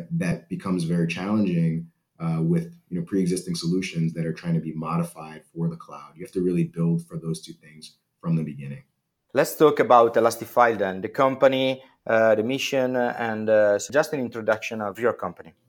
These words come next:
Speaker 1: Yeah, no problem. So Elastifile was founded in twenty thirteen, really, uh, with the mission and the vision to help enable enterprise adoption of the cloud. Right? Our founders,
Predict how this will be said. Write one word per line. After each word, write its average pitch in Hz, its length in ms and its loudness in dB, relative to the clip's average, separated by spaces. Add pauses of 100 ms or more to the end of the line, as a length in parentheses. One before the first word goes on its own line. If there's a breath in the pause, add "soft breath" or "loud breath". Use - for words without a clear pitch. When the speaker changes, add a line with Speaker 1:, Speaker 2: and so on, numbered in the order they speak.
(220)
Speaker 1:
Yeah, 98 80 -4
no 92 140 -2
problem. 82 520 -4 (320)
So 95 460 -2 (400 soft breath)
Elastifile 98 760 -4
was 85 200 -2
founded 85 760 -2
in 80 380 -4
twenty 90 280 -4
thirteen, 82 760 -4 (480)
really, 90 720 0 (200)
uh, 80 120 -6
with 92 360 -6
the 87 60 -2
mission 85 480 0
and 80 160 -2
the 76 60 -6
vision 85 580 -4
to 82 120 -10
help 85 340 -4 (340 loud breath)
enable 87 800 0 (100)
enterprise 85 500 -4
adoption 73 680 -10
of 73 140 -12
the 76 60 -10
cloud. 69 420 -16 (460)
Right? - 180 -12
Our 175 100 -6
founders, 92 840 -2